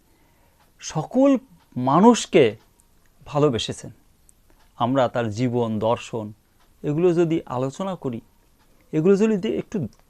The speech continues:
খতিয়ে দেখি, তাহলে আমরা জানতে পারবো কিভাবে পৃথিবীর সকল মানুষকে ভালোবাসা যায়। আর ভালো যদি সবাইকে বাসতে পারি, তাহলে তো কেল্লাফতে,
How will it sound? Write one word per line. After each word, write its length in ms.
খতিয়ে 440
দেখি, 440
তাহলে 500
আমরা 200
জানতে 380
পারবো 360
কিভাবে 460
পৃথিবীর 360
সকল 440
মানুষকে 560
ভালোবাসা 500
যায়। 320
আর 220
ভালো 380
যদি 140
সবাইকে 420
বাসতে 400
পারি, 240
তাহলে 220
তো 100
কেল্লাফতে, 600